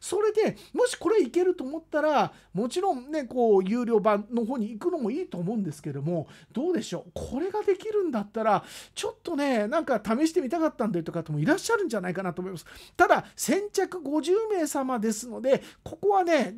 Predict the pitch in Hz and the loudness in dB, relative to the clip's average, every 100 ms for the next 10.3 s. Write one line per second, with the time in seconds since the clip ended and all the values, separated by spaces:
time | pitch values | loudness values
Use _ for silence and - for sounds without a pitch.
0 | 233 247 226 240 202 214 220 185 208 233 | -8 -2 0 2 0 0 -4 -4 0 2
1 | 202 - - - - - - - - 220 | 2 0 -6 -20 -20 -20 -20 -14 -4 -2
2 | 240 - _ - - 214 - - - 175 | -2 -4 _ -4 4 6 4 -2 0 2
3 | 196 196 190 220 220 240 240 220 - 302 | 2 2 4 4 4 2 2 2 2 2
4 | 349 311 254 247 165 185 294 - 320 - | 0 0 -2 -2 -6 -6 -4 -2 -2 -4
5 | - 214 214 214 320 233 - 220 214 - | -6 -10 -6 -2 -2 -2 -4 -2 -4 -4
6 | 240 - 233 233 - 226 208 170 233 226 | -6 -2 0 0 -2 -2 0 4 2 2
7 | - 440 466 - 403 - 359 190 196 220 | -2 0 0 0 -2 -4 -4 -2 0 0
8 | 247 226 175 175 480 - 480 466 294 277 | -4 -4 -4 -2 -4 -2 -2 -2 -6 -6
9 | 262 214 196 196 202 180 175 170 180 - | 0 0 2 0 0 -2 -4 -4 -4 -4
10 | 180 175 - | -4 -4 -8